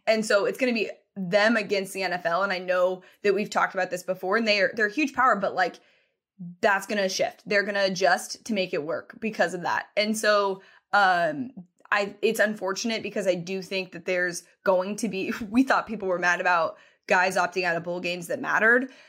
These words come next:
There's gonna be a twelve seed where there's maybe a guy that, like, says, "Hey, I'm not playing in the college football playoff."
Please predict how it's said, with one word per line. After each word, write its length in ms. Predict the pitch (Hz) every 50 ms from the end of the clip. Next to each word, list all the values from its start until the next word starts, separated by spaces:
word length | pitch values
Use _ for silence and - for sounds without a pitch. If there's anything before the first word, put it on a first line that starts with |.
| _ _ _
There's 220 | - 220 226 240 240
gonna 180 | 277 262 247
be 160 | 220 226 220
a 60 | 208 196
twelve 320 | - - 180 175 180 185
seed 240 | - 226 214 220 214
where 160 | 196 190 180
there's 240 | 180 175 185 185 175
maybe 320 | 180 165 180 185 196 190
a 60 | 180
guy 320 | 160 - - - 175 190 202
that, 200 | 196 185 - -
like, 340 | 180 175 165 - - _ _ _ _
says, 340 | - - 180 190 180 -
"Hey, 240 | - 196 185 180 165 -
I'm 200 | - 151 170 170
not 220 | 175 175 175 208 -
playing 380 | - 180 185 170 165 165 135
in 120 | - 175 180
the 60 | 180
college 260 | 170 - 175 - 175 -
football 220 | 180 - - -
playoff." 580 | - 196 175 160 113 117 - - - - -